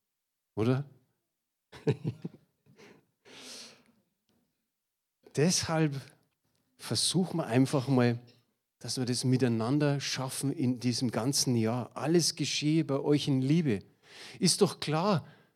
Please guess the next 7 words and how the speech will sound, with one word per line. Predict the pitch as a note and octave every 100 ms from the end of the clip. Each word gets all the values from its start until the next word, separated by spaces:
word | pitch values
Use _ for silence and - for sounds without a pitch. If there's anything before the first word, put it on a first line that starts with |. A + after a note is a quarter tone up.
| _ _
wird | C#3+ C#3+
jeder | C3+ D#3 F3+
sagen, | D#3 E3+ D#3 D#3 G2+ - - - _ _ - -
das | - -
will | D#3
doch | F#3+ D3
jeder. | G#2+ A#2+ G#3+ C#3 E2+